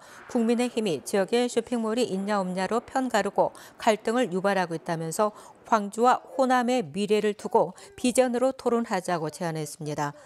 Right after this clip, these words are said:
쇼핑몰 논란과 관련해서 이용섭 광주시장은 광주시가 복합 쇼핑몰 유치를 이미 추진하고 있다고 밝혔고 광주시장 출마 예정자인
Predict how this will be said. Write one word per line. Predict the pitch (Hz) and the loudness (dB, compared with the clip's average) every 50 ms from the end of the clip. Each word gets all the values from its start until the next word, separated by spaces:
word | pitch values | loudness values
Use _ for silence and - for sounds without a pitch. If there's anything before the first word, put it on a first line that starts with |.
| - - - - - - - | -20 -20 -20 -20 -20 -14 -4
쇼핑몰 | - 277 277 277 302 269 262 277 277 226 170 | 0 0 0 0 0 0 2 4 2 2 0
논란과 | 185 196 208 226 226 220 208 233 220 | 0 0 2 2 2 2 2 0 -2
관련해서 | 220 - 214 196 196 190 190 190 196 - 202 - - | 0 0 -2 -2 0 0 -2 -2 -2 0 -2 -2 -2
이용섭 | - 202 220 214 226 214 - 233 220 - | 0 0 0 0 0 0 -2 -2 -2 -2
광주시장은 | - 196 185 175 196 190 - - - 180 180 226 240 240 - - - - _ _ - | -6 -6 -4 -4 -6 -6 -6 -2 -2 -2 0 0 -4 -4 -6 -14 -20 -20 _ _ 0
광주시가 | - 233 214 208 240 - - - 233 196 156 | 0 0 0 0 -6 -6 -2 2 2 2 2
복합 | - - 226 - - 269 269 269 | 2 -4 -8 -4 0 -2 0 0
쇼핑몰 | - - 233 220 - - 220 214 220 220 208 | -2 -2 -2 -2 -2 -4 -6 -4 -2 -2 -2
유치를 | 170 180 180 - - 214 220 233 175 | -4 -6 -6 -6 -4 -2 -2 0 0
이미 | 190 196 220 254 | -2 -4 -4 -4
추진하고 | 247 - - - - 285 269 269 247 240 226 | -6 -8 -12 -6 -4 0 2 2 0 2 0
있다고 | 214 208 - - 196 196 | -2 -2 -2 -4 -4 -4
밝혔고 | 202 202 160 - - 196 - - - 165 147 - - - - - - _ _ - | -4 -8 -6 -2 -2 -4 -2 0 -2 -2 -2 -2 -8 -20 -20 -20 -20 _ _ -2
광주시장 | - 240 226 214 254 240 - - 254 262 269 | 0 0 0 0 -6 -6 0 0 0 0 0
출마 | - - - 247 233 240 247 233 | -4 -6 -4 -2 0 0 0 0
예정자인 | 156 160 180 185 208 208 208 202 - 208 196 165 160 180 | 0 -2 -2 -2 -2 -4 -6 -2 -2 0 0 0 -2 -4